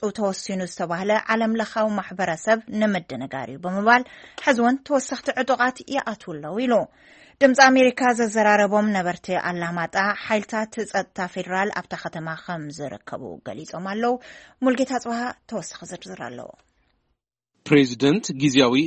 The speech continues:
Speaker 2: ምምሕዳር ክልል ትግራይ ኣይተ ጌታቸው ረዳ ኣብ ማሕበራዊ መራኽቦ ኣብ ዘስፈርዎ ጽሑፍ መሰረት ውዕሊ ፕሪቶርያ ከይዲ ምምላስ ተመዛበልቲ ትግራይ ንምቅልጣፍ ምስ መንግስቲ ፌደራልን ክልል ኣምሓራን ብዝተበጽሐ ስምምዕነት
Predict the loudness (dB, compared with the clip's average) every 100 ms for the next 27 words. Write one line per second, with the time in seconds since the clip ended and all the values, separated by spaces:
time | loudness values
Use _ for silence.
0 | 2 2 4 2 2 2 2 0 0 0
1 | -2 2 4 2 2 -2 0 -2 -2 0
2 | -2 0 0 0 -2 -8 -8 -2 0 2
3 | 2 0 0 2 4 2 2 0 -2 0
4 | 0 0 0 -4 -2 -4 0 0 0 -4
5 | -6 -10 -10 -10 -2 0 2 2 0 2
6 | 0 2 0 -2 -2 0 2 2 -2 2
7 | 2 2 0 2 2 2 -4 0 2 2
8 | 0 -2 -4 -6 0 2 2 2 0 0
9 | -2 -2 0 0 0 _ -2 0 2 2
10 | 2 -2 0 2 2 0 0 0 6 6
11 | 6 2 0 2 2 0 0 0 0 -2
12 | -4 -6 -2 0 0 0 2 2